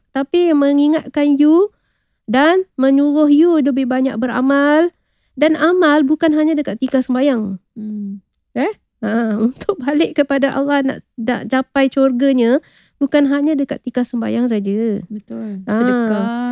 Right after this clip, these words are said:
Speaker 1: betul. Cakap baik-baik dengan, even senyum pun dengan orang.
Speaker 2: Hmm.
Speaker 1: Okey? You percaya tak? Ada orang yang even senyuman pun tak dapat setiap hari.
Speaker 2: Correct.
Speaker 1: Ya?
Speaker 2: Betul.
Speaker 1: That's why you just senyum je, you jalan je. Tapi janganlah dua puluh empat jam you senyum aja.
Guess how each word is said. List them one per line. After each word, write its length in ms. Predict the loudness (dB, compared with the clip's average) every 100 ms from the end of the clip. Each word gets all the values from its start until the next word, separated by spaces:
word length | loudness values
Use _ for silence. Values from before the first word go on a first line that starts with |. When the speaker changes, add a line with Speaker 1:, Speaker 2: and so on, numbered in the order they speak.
| -6 -6
Speaker 1:
betul. 560 | -6 -4 -2 0 2 0
Cakap 300 | -2 -2 -2
baik-baik 320 | -2 -2 -2
dengan, 220 | -2 0
even 360 | 2 2 4 2
senyum 460 | 2 4 4 4 2
pun 200 | 2 2
dengan 160 | 0
orang. 400 | -2 -2 -2 -6
Speaker 2:
Hmm. 320 | -8 -8 -6 -2
Speaker 1:
Okey? 320 | -2 -2 -12 _ _
You 140 | -2 0
percaya 400 | 0 2 2 2
tak? 180 | 0 0
Ada 120 | 0
orang 240 | 2 2 2
yang 120 | 0 -2 -14 _
even 300 | -4 0 0
senyuman 480 | 2 2 4 4 2
pun 100 | 2
tak 140 | 0 -2
dapat 300 | -4 -6 -8 _ _ _
setiap 300 | -8 -4 -2
hari. 320 | -2 -2 -6 -10 _ _
Speaker 2:
Correct. 380 | -18 -16 -16 -18 _ _ _
Speaker 1:
Ya? 160 | -6 -6 _ _
Speaker 2:
Betul. 160 | -20 -20 _
Speaker 1:
That's 200 | -2 0
why 100 | 2
you 140 | 2 4
just 200 | 2 2
senyum 300 | 4 4 4
je, 160 | 4 4
you 120 | 4
jalan 400 | 4 2 2 2 2
je. 100 | 2
Tapi 200 | 2 2
janganlah 360 | 2 2 2
dua 160 | 0 0
puluh 100 | 0
empat 140 | -2 0
jam 140 | 2
you 120 | 2
senyum 420 | 2 2 2 2 2
aja. 260 | 2 4